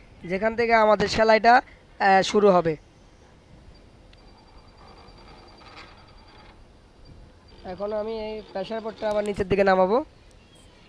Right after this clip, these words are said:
নামানোর পরে আমি কর্নারে যাচ্ছি। pressure বোর্ডটা নামানোর অর্থ হচ্ছে যে pressure বোর্ডটার সাথে প্যাটার্নের সাথে বাজতেছে কিনা সেটা দেখার জন্য। আবার enter দিলাম, বাস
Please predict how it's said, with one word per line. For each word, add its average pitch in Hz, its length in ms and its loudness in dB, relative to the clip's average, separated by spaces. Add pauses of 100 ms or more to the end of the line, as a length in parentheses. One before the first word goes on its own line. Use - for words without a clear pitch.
(1500)
নামানোর 190 400 6
পরে 214 360 6 (500)
আমি 180 220 0
কর্নারে 185 380 4
যাচ্ছি। 190 420 2 (800)
pressure 190 260 4
বোর্ডটা 247 200 4
নামানোর 202 400 8
অর্থ 196 260 8
হচ্ছে 233 280 6
যে 240 420 6
pressure 202 280 6
বোর্ডটার 214 320 6
সাথে 208 400 6
প্যাটার্নের 190 320 6
সাথে 185 180 4
বাজতেছে 202 440 4
কিনা 214 240 2
সেটা 214 180 2
দেখার 180 260 4
জন্য। 147 280 0 (720)
আবার 185 200 8
enter 196 220 6
দিলাম, 233 280 4 (1200)
বাস 180 200 -6